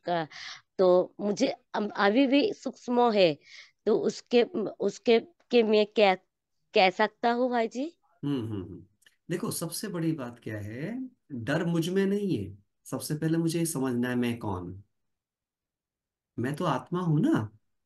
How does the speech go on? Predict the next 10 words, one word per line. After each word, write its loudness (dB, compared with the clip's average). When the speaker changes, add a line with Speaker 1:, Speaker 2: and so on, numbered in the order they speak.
Speaker 2:
अब -4
आत्मा 2
तो -2
हर -2
प्रकार -2
के -2
डर 2
से 2
मुक्त 0
है। -8